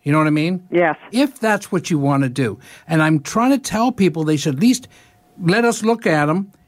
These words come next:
Speaker 1: and we'll tell 'em what ones to give to the church, and they'll get their five and ten and fifteen dollars, and, and everything's good. But if they get five hundred dollars, it's better to give the church if you wanna donate the money.
Speaker 2: That's right.
Speaker 1: Or keep it, or whatever you wanna do with it.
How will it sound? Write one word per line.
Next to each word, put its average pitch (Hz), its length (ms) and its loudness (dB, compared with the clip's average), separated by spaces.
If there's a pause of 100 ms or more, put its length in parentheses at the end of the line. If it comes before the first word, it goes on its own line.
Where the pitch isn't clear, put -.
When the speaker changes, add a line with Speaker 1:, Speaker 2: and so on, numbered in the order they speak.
(120)
Speaker 1:
and 175 100 2
we'll - 120 4
tell 208 200 0
'em 254 60 2
what 202 180 -2
ones 147 200 -2
to - 80 -14
give 139 160 -2
to 127 80 -6
the 113 80 -4
church, 131 320 -2
and 131 80 2
they'll 120 100 2
get 135 160 -2
their 131 140 -2
five 123 320 0
and 123 100 -4
ten 123 260 0
and 120 80 0
fifteen 135 360 0
dollars, 123 340 0
and, 131 240 -2
and 147 140 0
everything's 208 400 2
good. 202 320 0 (240)
But 170 100 -2
if 151 60 0
they 180 100 2
get 262 260 0
five 208 340 0
hundred 160 200 0
dollars, 139 380 -2 (920)
it's 165 160 0
better 240 220 2
to 214 60 0
give 190 200 -4
the 170 60 -8
church 214 320 -2
if 185 180 -4
you 208 60 0
wanna 196 200 0
donate 196 340 0
the 233 60 0
money. 247 340 2
Speaker 2:
That's - 100 -16
right. 185 280 -4 (180)
Speaker 1:
Or 254 220 2
keep 320 380 0
it, 254 100 0
or 214 80 0
whatever 254 220 0
you 262 100 6
wanna 233 180 2
do 277 140 2
with 240 180 2
it. 160 140 -2